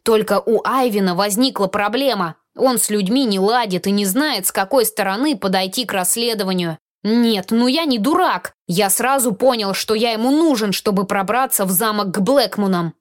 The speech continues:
Но мне еще так хотелось увидеться с Миной. В общем, я подумал, что будет не лишним, как ты говоришь, совместить приятное с полезным. Рассказ Джейми не был для меня очень убедительным.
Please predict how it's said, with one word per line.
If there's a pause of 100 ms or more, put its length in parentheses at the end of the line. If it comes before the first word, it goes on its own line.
Но
мне
еще
так
хотелось
увидеться
с
Миной. (160)
В
общем, (100)
я
подумал,
что
будет
не
лишним, (140)
как
ты
говоришь, (140)
совместить
приятное
с
полезным. (460)
Рассказ
Джейми
не
был
для
меня
очень
убедительным.